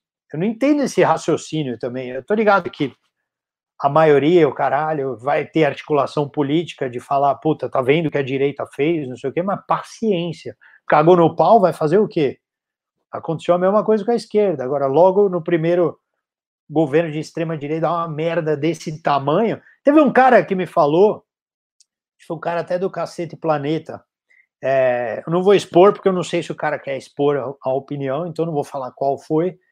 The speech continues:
mas eu achei muito legal o comentário dele, que foi uma visão do Bolsonaro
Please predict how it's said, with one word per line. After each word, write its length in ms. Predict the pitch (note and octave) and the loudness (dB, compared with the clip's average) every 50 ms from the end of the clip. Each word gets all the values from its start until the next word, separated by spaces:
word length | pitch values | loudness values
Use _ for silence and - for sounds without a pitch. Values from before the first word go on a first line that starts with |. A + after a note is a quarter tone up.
| _ _ _ _ | _ _ _ _
mas 120 | - D3 C#3+ | -2 2 2
eu 60 | F#3 | 2
achei 220 | F3+ - - G3+ | 2 4 4 2
muito 320 | G#3 F#3+ G#3 A#3 A3+ A#3 C4 | 4 4 2 2 2 0 -2
legal 540 | A#3+ G3+ A3 A#3 A#3 E3 D3 F3 E3+ F3 E3+ | 0 0 2 0 2 4 4 6 6 6 6
o 60 | - | 4
comentário 540 | - E3 D#3+ D#3 D3 C3+ - D3 C#3+ D3 C3 | 2 -2 -2 -4 -4 -2 -2 -2 -2 -2 -2
dele, 380 | A#2+ C#3+ D#3 E3 E3 C3 - _ _ _ _ _ _ _ _ _ | -2 -2 -2 -2 -4 -6 -8 _ _ _ _ _ _ _ _ _
que 120 | _ - F3+ | _ -6 -6
foi 240 | - - G3+ G#3 G#3 | -4 0 2 2 2
uma 160 | G3+ G#3+ G3+ | 2 2 0
visão 460 | F#3+ G#3 F#3+ D3 B2+ F3+ G#3 A#3 A3+ | -2 -2 -4 0 2 2 2 2 2
do 120 | G3 G#3 | 0 0
Bolsonaro 680 | G#3 G3 G#3 G3+ - - G3+ F3+ F3+ G3 A3 A3+ G3+ E3 | 2 2 0 0 0 -4 -6 -4 -2 -2 -4 -4 -6 -10